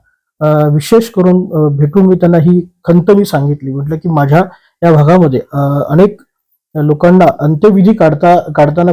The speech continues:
खूप अडथळे येतात, त्या ठिकाणी, अ, प्रेत जाळण्यासाठी सुद्धा बराच विलंब लागतो, त्यामुळे मी त्यांना विनंतीपूर्वक सांगितलं की काही करून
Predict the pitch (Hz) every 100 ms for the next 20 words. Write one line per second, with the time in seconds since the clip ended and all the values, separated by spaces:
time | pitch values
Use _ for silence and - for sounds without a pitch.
0 | 160 180 147 147 143 196 185 185 190 -
1 | _ _ 175 170 165 180 180 185 170 160
2 | 156 156 156 165 - - 170 202 202 -
3 | _ - 143 147 156 202 202 180 185 170
4 | 175 156 175 165 151 202 208 165 123 -
5 | - _ _ _ 165 165 165 190 180 180
6 | 160 175 214 220 214 190 180 160 151 156
7 | 160 170 151 147 240 190 151